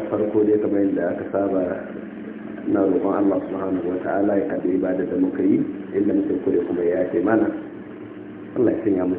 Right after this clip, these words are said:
cikin bayansa na ƙwarai. Yan uwa, kamar inda na yi alƙawari a jiya, eh, cewa insha Allah, yau za mu tattauna menene abubuwan da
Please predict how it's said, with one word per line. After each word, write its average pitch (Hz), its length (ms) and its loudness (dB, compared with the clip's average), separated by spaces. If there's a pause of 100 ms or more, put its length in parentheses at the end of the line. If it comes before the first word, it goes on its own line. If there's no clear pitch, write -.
cikin 87 160 0
bayansa 92 400 0
na 73 80 -4
ƙwarai. 78 280 -2 (1300)
Yan 101 160 2
uwa, 104 240 4
kamar 101 240 4
inda 87 560 4
na 82 80 -2
yi 95 80 2
alƙawari 90 520 0
a - 80 -2 (120)
jiya, 104 200 6 (600)
eh, 120 260 -4 (140)
cewa 87 200 0
insha - 280 0
Allah, 92 260 2 (1200)
yau 113 200 8 (240)
za 113 80 6
mu 113 240 4
tattauna 107 560 0 (1200)
menene 113 600 6
abubuwan 113 600 4
da 104 80 2